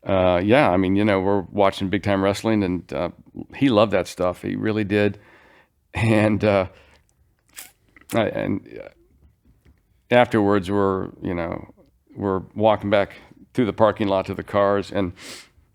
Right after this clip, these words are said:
and, uh, Matt snapped. He just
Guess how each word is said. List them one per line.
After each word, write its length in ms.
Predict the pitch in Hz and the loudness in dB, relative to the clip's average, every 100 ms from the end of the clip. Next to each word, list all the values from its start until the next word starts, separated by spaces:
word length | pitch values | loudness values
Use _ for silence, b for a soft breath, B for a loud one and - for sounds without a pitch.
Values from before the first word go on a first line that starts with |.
| _ _ _ | _ _ _
and, 260 | 95 95 95 | -4 -2 2
uh, 340 | 95 95 92 85 B | 2 4 2 -2 B
Matt 360 | - 104 127 - | 0 2 2 0
snapped. 600 | - 110 104 - - - - _ _ _ _ b b b b | -2 0 0 -2 -10 -20 -20 _ _ _ _ b b b b
He 160 | 107 | -2
just 380 | 92 101 92 - | 0 0 -2 -8